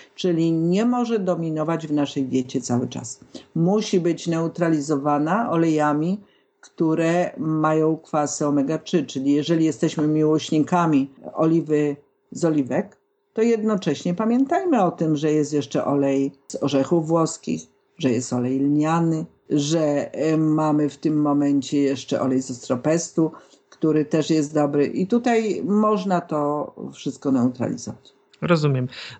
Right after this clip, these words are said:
Speaker 2: To już tak króciutko podsumuję tą część o oliwach. Te, które powinniśmy mieć u siebie w domu, to tak: olej z orzechów włoskich, z ostropestu,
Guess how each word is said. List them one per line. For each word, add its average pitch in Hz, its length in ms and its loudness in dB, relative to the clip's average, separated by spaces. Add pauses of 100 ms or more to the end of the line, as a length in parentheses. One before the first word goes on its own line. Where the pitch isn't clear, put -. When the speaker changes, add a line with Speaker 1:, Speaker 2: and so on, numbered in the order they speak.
Speaker 2:
To 170 60 -2
już 175 100 0
tak 185 160 0
króciutko 202 400 -2
podsumuję 175 520 2
tą 147 200 2
część 156 300 2
o 139 240 0 (380)
oliwach. 156 560 0 (240)
Te, 190 80 2
które 185 340 0
powinniśmy 170 540 2
mieć 156 200 0
u 147 40 -6
siebie 147 200 0
w 139 60 0
domu, 135 340 0
to 143 160 -2
tak: 113 320 -6
olej 175 280 2
z 147 80 0
orzechów 151 360 0
włoskich, 139 540 -4
z - 160 -16
ostropestu, 147 800 0